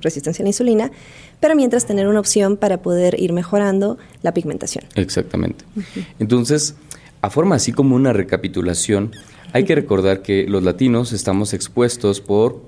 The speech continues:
Speaker 2: eh, no sé decirlo, por genética, por todo el
Speaker 1: Ujú.
Speaker 2: precedente que tenemos, ¿no? A producir, estamos predispuestos a producir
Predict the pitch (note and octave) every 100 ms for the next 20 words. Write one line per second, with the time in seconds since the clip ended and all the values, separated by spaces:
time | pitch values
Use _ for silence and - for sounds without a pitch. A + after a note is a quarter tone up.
0 | - G2+ F#2 F2+ G2+ G#2 G#2 B2+ G#2 F2+
1 | A#2+ G#2+ G2+ G#2 G2+ - G#2 C#3 C#3+ A2+
2 | - F#2+ F#2+ - A#2+ C#3 G#2 D2+ E2+ F2+
3 | G#2 G2+ G#2+ A2+ G#2+ F2+ F#2+ G2 G2 G2+
4 | G#2 G#2 - - - - G2+ G2+ A2+ G#2+
5 | G#2 G2+ C#3 C3+ G#2 C3 D3 G2+ E2+ -
6 | A2+ A2 - G#2 - F#2+ - - G#2+ F2